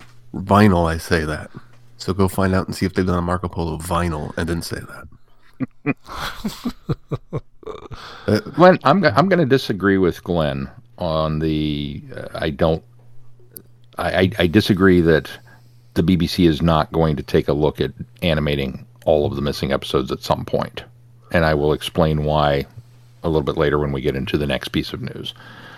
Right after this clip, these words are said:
Speaker 2: But, uh, uh, you know, I, there was a part of me that was just a teeny bit bummed 'cause it's like, "Oh, we've already seen Galaxy four." Uh, and then there was another part of me that's like, "Chumblies, yay!" So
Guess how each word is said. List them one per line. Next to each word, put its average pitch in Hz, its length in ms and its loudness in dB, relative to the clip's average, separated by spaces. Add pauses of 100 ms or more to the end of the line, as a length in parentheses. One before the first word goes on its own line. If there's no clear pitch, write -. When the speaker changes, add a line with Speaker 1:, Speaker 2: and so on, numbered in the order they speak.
(380)
Speaker 2:
But, 78 320 2
uh, 69 220 2 (320)
uh, - 260 -14 (140)
you - 140 -8
know, 101 120 -14 (680)
I, 87 100 -6
there 85 260 2
was 85 160 6
a 92 60 4
part 101 220 6
of 98 80 8
me 98 160 6
that 90 120 4
was 82 220 -2 (120)
just 131 280 6
a 131 60 4
teeny 127 320 2
bit 104 260 2
bummed 107 480 6 (140)
'cause 95 160 -4
it's 87 140 -4
like, 98 220 2
"Oh, 110 180 2
we've 110 160 2
already 131 180 6
seen 156 400 4
Galaxy 95 560 4
four." 85 1000 4 (600)
Uh, 76 500 2
and 78 140 0
then 78 100 0
there 78 100 2
was 78 120 0
another 78 220 0
part 82 200 0
of 80 60 -2
me 78 120 0
that's 73 200 -4
like, 80 300 2
"Chumblies, 175 840 8
yay!" 170 960 8
So 87 320 4